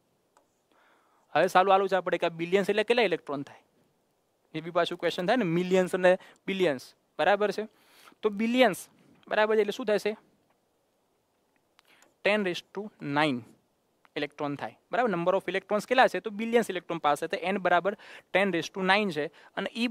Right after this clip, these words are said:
બરાબર આપણને ફોર્મ્યુલા ખબર છે, one point six ten raise to minus nineteen. ઓકે, તો બસ આ બધી વેલ્યુ આપણને ખ્યાલ છે. આપણે I શોધવો છે, તો I ની અંદર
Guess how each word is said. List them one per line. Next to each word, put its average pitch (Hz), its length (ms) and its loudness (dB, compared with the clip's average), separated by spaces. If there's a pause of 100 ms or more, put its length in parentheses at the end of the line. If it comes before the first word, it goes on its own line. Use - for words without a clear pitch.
બરાબર 220 260 4
આપણને 208 300 -4
ફોર્મ્યુલા 190 420 -2
ખબર 202 280 0
છે, 170 120 -2 (120)
one 180 100 -4
point 170 300 -8
six - 360 -16 (300)
ten 175 140 -6
raise 147 180 -8
to 165 40 -12
minus 151 340 -10
nineteen. 151 340 -8 (480)
ઓકે, 262 180 0
તો 254 60 4
બસ 233 140 2
આ 214 120 4
બધી 214 200 2
વેલ્યુ 214 200 4
આપણને 214 280 0
ખ્યાલ 226 220 6
છે. 185 80 4
આપણે 202 180 0 (120)
I 208 100 -2
શોધવો 208 300 -2
છે, 180 60 -2
તો 180 100 -4
I 180 100 -2
ની 196 140 -2
અંદર 190 120 -2